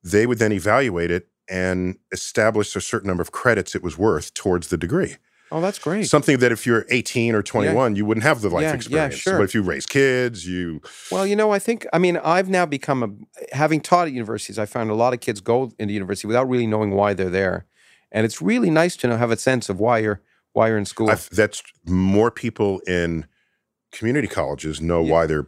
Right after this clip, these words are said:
Speaker 1: in school than
Speaker 2: Yeah.
Speaker 1: in sort of
Speaker 2: Yeah.
Speaker 1: regular
Speaker 2: Yeah,
Speaker 1: colleges,
Speaker 2: yeah,
Speaker 1: four-year
Speaker 2: so
Speaker 1: colleges. They,
Speaker 2: that's
Speaker 1: 'cause they, they've, they've tasted the real world
Speaker 2: Yeah,
Speaker 1: in
Speaker 2: yeah.
Speaker 1: some way.
Speaker 2: Yeah.
Speaker 1: Something real happened to them.
Speaker 2: Did you, did you ever think of taking time off? Or did, I mean, I never,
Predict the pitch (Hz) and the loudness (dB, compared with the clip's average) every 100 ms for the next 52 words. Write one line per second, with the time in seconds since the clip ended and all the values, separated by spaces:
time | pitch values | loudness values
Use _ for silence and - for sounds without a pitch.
0 | - 80 - 87 80 78 78 80 76 76 | -8 -8 -4 0 0 0 0 0 0 -4
1 | - 87 76 90 95 78 - - 80 73 | -2 0 2 2 2 0 -2 -4 0 0
2 | 65 71 - 98 90 76 - 76 69 76 | -2 -6 -2 0 2 0 0 0 0 -4
3 | 71 107 - - - 110 131 - _ - | 0 2 2 -4 -2 2 2 -2 _ -2
4 | 135 123 _ _ - 127 - 139 - 127 | -2 -2 _ _ -6 -6 -4 -4 -4 -4
5 | 90 101 104 85 95 82 123 160 139 113 | -2 0 0 2 0 0 2 2 2 2
6 | 170 110 107 104 67 - _ 165 165 120 | 2 2 2 2 0 -12 _ 2 4 4
7 | 117 120 131 143 127 113 110 113 104 104 | 2 2 4 4 4 2 0 0 -2 -2
8 | 82 69 - - - - 135 - 147 165 | -4 -6 -14 -18 -18 -10 -10 -8 -8 -4
9 | 202 220 202 202 196 - 185 185 175 170 | -2 0 0 0 0 -2 -2 0 0 2
10 | 165 175 - - 131 135 120 120 - 117 | 2 -2 -8 -8 0 0 2 -4 -4 -2
11 | 143 147 165 180 151 | 2 4 4 2 0